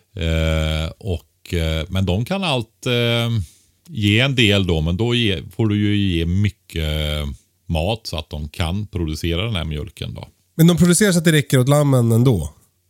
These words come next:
Speaker 1: Ja, det gör de. Eh, ger du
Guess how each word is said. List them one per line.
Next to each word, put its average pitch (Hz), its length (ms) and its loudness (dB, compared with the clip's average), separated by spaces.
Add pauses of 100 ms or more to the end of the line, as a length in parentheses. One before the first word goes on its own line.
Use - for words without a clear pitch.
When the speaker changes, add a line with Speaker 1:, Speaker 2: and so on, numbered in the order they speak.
(280)
Speaker 1:
Ja, 135 280 6
det 190 80 6
gör 104 260 6
de. 71 220 -4 (240)
Eh, 95 720 2 (640)
ger 95 200 4
du 127 520 2